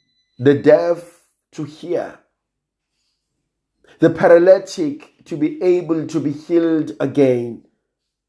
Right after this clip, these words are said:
The one who raises the dead.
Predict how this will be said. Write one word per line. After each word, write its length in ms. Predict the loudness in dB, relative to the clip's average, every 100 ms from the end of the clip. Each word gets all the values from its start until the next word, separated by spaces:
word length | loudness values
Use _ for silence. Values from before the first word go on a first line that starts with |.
| _ _
The 100 | 0
one 320 | 4 4 2 2
who 180 | 0
raises 920 | 0 2 2 0 -6 -4 -4 -6 -14 _ _ -4
the 180 | -2
dead. 640 | 4 4 4 2 -2 -8